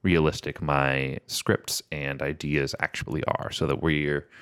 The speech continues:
going into creating this show with the right number in mind,"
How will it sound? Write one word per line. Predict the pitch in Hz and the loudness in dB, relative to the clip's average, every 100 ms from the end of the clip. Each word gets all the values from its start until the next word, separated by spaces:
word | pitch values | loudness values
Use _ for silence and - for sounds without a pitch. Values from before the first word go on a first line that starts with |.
| - - | -20 -2
going | - 98 92 | 4 6 6
into | 82 82 - 80 | 4 2 0 0
creating | - 85 76 73 73 | 0 4 4 4 0
this | 71 | -2
show | - 71 69 65 65 - | 0 2 2 2 -2 -2
with | 78 71 - | 0 0 0
the | 78 | 0
right | 71 69 - | 2 2 0
number | 71 69 - - | -4 -4 -4 -6
in | - - | -6 -8
mind," | - | -10